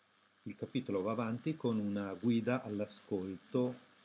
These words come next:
dell'emozionante Alba Africana di Edvard Grieg, cioè la storia di questo Peer Gynt, un uomo, eh, un ragazzo che inizia a vagare alla ricerca della fortuna. Qui c'è tutta la descrizione,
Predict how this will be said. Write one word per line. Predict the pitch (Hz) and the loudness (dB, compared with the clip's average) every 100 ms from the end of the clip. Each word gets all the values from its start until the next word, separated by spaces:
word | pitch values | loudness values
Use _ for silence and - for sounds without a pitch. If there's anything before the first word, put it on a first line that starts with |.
| _ | _
dell'emozionante | - 85 95 92 95 87 90 92 - 104 95 104 107 | -14 -4 -2 0 -2 -4 -6 -6 -4 -2 -2 -2 0
Alba | 101 95 101 95 | 0 0 0 -2
Africana | - 101 90 104 87 85 90 90 - | -4 -6 -4 -6 -6 -6 -8 -10 -14
di | - 98 | -8 -4
Edvard | 92 87 95 87 | -4 -4 -6 -6
Grieg, | 82 87 85 82 - | -6 -8 -8 -12 -10
cioè | - | -6
la | 95 | -4
storia | 104 - 107 85 87 101 95 | -4 -2 -2 -2 -2 -4 -4
di | 90 | -6
questo | - - 101 | -8 -6 -6
Peer | - - 107 92 | -6 -4 -2 0
Gynt, | 98 85 85 - 95 90 - - - _ - | 0 -2 -6 -8 -8 -8 -14 -20 -20 _ -8
un | 98 92 | -4 -2
uomo, | 98 92 92 95 104 107 - - _ - | 0 0 0 0 -2 -4 -12 -20 _ -12
eh, | |
un | 85 85 82 82 82 85 95 | -6 -6 -6 -8 -10 -10 -6
ragazzo | 95 95 85 - 107 - | -2 -2 -2 -4 -6 -4
che | |
inizia | 92 95 101 101 - 90 | -6 -4 -6 -6 -6 -6
a | |
vagare | 92 101 98 87 90 | -4 -4 -2 -2 -2
alla | 101 87 | -2 -2
ricerca | 92 - 107 101 - 92 | -4 -4 -6 -6 -6 -6
della | 87 90 | -6 -8
fortuna. | - 101 101 - 92 87 104 110 | -6 -8 -8 -8 -8 -4 -6 -6
Qui | 107 | -6
c'è | 98 98 | -6 -8
tutta | - 101 95 | -8 -8 -6
la | |
descrizione, | 90 92 - 87 92 - 90 80 82 98 | -6 -8 -10 -10 -12 -10 -8 -6 -6 -10